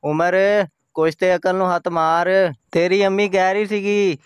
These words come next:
"ਇਹਦੇ ਗਲੀ ਮੁਹੱਲੇ 'ਚ ਲਾਮੇ ਆਉਂਦੇ ਆ, ਇਹ ਬੱਚਿਆਂ ਨਾਲ ਲੜਦਾ ਵਾ, ਨਾਲੇ ਬੱਚਿਆਂ ਨਾਲ ਬੈਂਟੇ ਖੇਲਦਾ ਵਾ, ਅਖਰੋਟ ਖੇਲਦਾ ਵਾ। ਵੀਹ ਸਾਲ ਤੇਰੀ ਉਮਰ ਹੋ ਗਈ ਆ,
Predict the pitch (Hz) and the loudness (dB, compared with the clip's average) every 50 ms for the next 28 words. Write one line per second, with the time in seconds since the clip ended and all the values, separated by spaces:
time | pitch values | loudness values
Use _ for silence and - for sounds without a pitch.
0 | _ _ _ - 160 170 170 190 196 170 180 185 190 202 202 202 202 185 180 175 | _ _ _ -4 -4 -2 0 0 0 0 0 0 0 0 0 -2 0 0 -2 -2
1 | 180 196 185 175 175 180 196 208 202 202 190 185 185 185 196 196 190 185 190 180 | -2 -2 0 0 -2 -2 -2 0 0 0 0 -2 0 0 0 2 2 2 2 0
2 | 160 139 - _ _ _ - 165 165 175 170 170 160 - 180 180 185 185 190 185 | -2 -4 -6 _ _ _ -8 -4 -2 -2 -2 -2 -2 -2 -2 0 0 0 -2 0
3 | 180 170 170 160 160 165 180 185 185 185 185 180 175 151 147 _ _ _ _ - | 0 -2 -2 -2 -2 -2 0 0 2 2 0 0 0 -2 -4 _ _ _ _ -6
4 | 156 160 170 180 175 170 165 151 180 180 180 185 185 180 175 185 175 143 127 165 | -4 -2 -2 0 0 -2 -2 -2 0 -2 0 0 -2 0 0 -2 -2 -2 -4 -4
5 | 170 170 185 180 170 160 160 170 165 165 170 170 165 156 131 - _ _ _ _ | -2 0 0 -2 0 0 0 0 0 0 0 0 0 -2 -4 -8 _ _ _ _
6 | - 165 160 - 180 170 170 175 185 185 - 196 190 185 170 160 160 170 170 170 | -6 -6 -4 -2 -2 0 0 0 0 -2 -2 -2 0 0 0 0 0 0 0 2
7 | 170 165 160 160 143 131 _ _ _ _ _ - 135 160 185 208 190 - 190 185 | 0 0 2 0 -2 -2 _ _ _ _ _ -4 -2 0 0 0 0 0 0 0
8 | 185 185 175 190 175 175 170 165 175 180 190 190 185 180 170 180 180 180 180 170 | 0 0 -2 -2 -2 -2 -2 -2 -2 0 0 0 0 0 0 -2 0 0 2 2
9 | 170 156 143 | 0 -2 -4